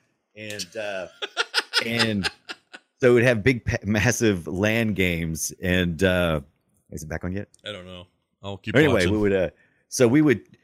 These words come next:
Speaker 1: we would, uh,
Speaker 2: Not
Speaker 1: we
Speaker 2: yet.
Speaker 1: found that you could cheat. You could find, you could put these, all these modifications, not really cheating,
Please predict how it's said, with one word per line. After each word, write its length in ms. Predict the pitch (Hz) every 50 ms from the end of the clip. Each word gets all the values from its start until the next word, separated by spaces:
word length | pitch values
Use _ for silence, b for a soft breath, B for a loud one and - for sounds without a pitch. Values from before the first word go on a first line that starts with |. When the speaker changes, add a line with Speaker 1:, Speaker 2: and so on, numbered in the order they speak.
| _ _ _
Speaker 1:
we 180 | - 120 165
would, 200 | 180 175 170 147
uh, 380 | 139 131 127 117 113 110 98 82 _ _
Speaker 2:
Not 160 | - 90 85 78
Speaker 1:
we 60 | - 123
Speaker 2:
yet. 80 | 135 -
Speaker 1:
found 200 | 147 151 156 147
that 140 | 135 - -
you 60 | 131
could 240 | - - 104 85 _
cheat. 420 | - - - 156 - _ - - _ _ _ _ _ _ _
You 120 | 98 104
could 200 | - - 104 85
find, 360 | - - 127 127 127 123 120 113
you 80 | 117
could 240 | - - 104 85 _
put 220 | - 147 127 -
these, 260 | 104 104 101 90 80 76
all 240 | 53 - 107 113
these 180 | 113 113 98 82
modifications, 500 | 95 90 101 107 101 - - 107 - -
not 100 | 90 73
really 160 | 82 78 78
cheating, 400 | _ - - 98 87 78 78 71